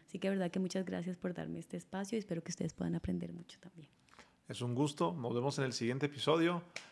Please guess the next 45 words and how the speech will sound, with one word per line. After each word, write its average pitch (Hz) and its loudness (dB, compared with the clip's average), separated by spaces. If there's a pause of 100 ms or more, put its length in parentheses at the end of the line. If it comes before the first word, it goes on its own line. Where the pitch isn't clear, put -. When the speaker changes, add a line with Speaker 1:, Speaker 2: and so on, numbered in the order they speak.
(100)
Speaker 2:
Compártanlo. 143 10
Si 135 8
alguna 160 10
vez, 185 10
les - -8
voy 147 12
a - -2
pedir 175 10
un 180 6
favor 180 12
personal, 135 8
creo 156 2
que 160 6
nunca 156 6
lo 131 10
he 131 8
hecho 139 2
en 135 4
un 123 0
podcast, 131 2
pero 107 6 (440)
si 139 8
alguna 135 10
vez 165 8
les 156 4
ha 151 6
aportado 151 12
algo 147 12
de 139 12
valor, 120 10 (420)
algo 190 12
de 151 6
lo 131 0
que 117 0
yo 120 4
he 123 -2
compartido 131 4
en, 113 -2 (400)
en 107 0
este 135 2
tiempo 139 4
en 143 6
las 117 6
redes 135 8
sociales, 147 6